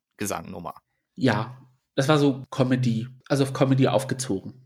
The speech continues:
Speaker 2: Aber kompletter Abfuck war ja Jimbo. Also das, was, vor allem, es gibt ja bei, ein Video aus Roscoe's, ich glaub, das wurde mittlerweile wieder runtergenommen, weil die zu viel gespillt haben. I don't know.
Speaker 1: Hm?
Speaker 2: <laughs> Da hat Jimbo erzählt, dass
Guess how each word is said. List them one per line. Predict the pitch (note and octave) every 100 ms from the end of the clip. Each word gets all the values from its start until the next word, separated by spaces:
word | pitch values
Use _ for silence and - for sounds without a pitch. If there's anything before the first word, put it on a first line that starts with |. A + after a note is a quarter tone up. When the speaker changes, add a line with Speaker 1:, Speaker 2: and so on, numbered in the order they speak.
| _
Speaker 2:
Aber | - B2 B2
kompletter | C#3 C3 C#3 C#3 -
Abfuck | - - A#2+ B2
war | A2+
ja | G#2+ G#2 G2 G#2+ A#2+ -
Jimbo. | G#2 G#2 G2 - _ _
Also | B2 A#2+ A#2+
das, | B2+ B2+
was, | A#2+ A#2 - - _ C3+
vor | B2+
allem, | C#3 C#3 B2+ B2+
es | C3+ -
gibt | C#3 C#3
ja | B2
bei, | A#2+ A2+ - B2+ - -
ein | C#3+
Video | C3 D3 C#3 C3+
aus | A2+ A#2 -
Roscoe's, | B2 B2+ - D#3 D#3+
ich | -
glaub, | - A#2+
das | B2+ B2
wurde | A#2
mittlerweile | A#2+ - A2+ A2+ A#2
wieder | A#2
runtergenommen, | A2 G#2+ D3+ F3 E3+ E3 E3+ E3+ F3 D#3+
weil | C3+ B2+ B2
die | B2 A#2+ A#2
zu | -
viel | C3+ D3+ E3
gespillt | E3+ E3+ - E3+ F#3+ -
haben. | F#3 F#3+ B3
I | - G3
don't | D3 -
know. | F#3 A#3
Speaker 1:
Hm? | C#3+ A#3+ C5+ _ -
Speaker 2:
<laughs> | D3 B2+ D#3 - - -
Da | C3+
hat | D3 C3 - -
Jimbo | - C3 D#3 E3+ C3
erzählt, | C3 - C#3 C#3+ F#3+ - -
dass | C3+ C3+ - -